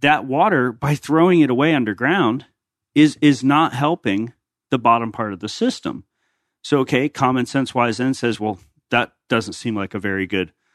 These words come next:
option." And then if I look at it from a policymaker's point of view and,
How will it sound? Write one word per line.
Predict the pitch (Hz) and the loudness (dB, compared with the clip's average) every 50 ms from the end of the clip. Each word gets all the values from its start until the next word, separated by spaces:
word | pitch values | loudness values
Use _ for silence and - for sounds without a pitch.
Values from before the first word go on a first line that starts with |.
| _ _ _ _ | _ _ _ _
option." | - 87 92 - - 151 175 - - | -2 -2 -2 0 0 0 0 0 -2
And | 143 131 | 0 2
then | 143 156 175 | 4 4 4
if | 170 160 | 2 0
I | 139 | 2
look | 135 147 139 - 147 | 2 2 0 2 0
at | 131 123 | -2 -2
it | 107 | -2
from | - - 120 | -6 -6 -6
a | 104 98 | -6 -6
policymaker's | - - 170 208 220 - - 127 113 110 104 - - 98 - | -2 0 0 0 0 -2 -4 -4 -2 -2 -4 -4 -6 -12 -12
point | _ - 117 107 104 | _ -4 -4 -2 -2
of | 101 87 | -4 -2
view | 107 98 95 113 127 _ _ _ _ _ _ _ _ _ _ _ | 0 0 0 0 -2 _ _ _ _ _ _ _ _ _ _ _
and, | - 110 107 101 95 | -4 -2 -2 -2 -2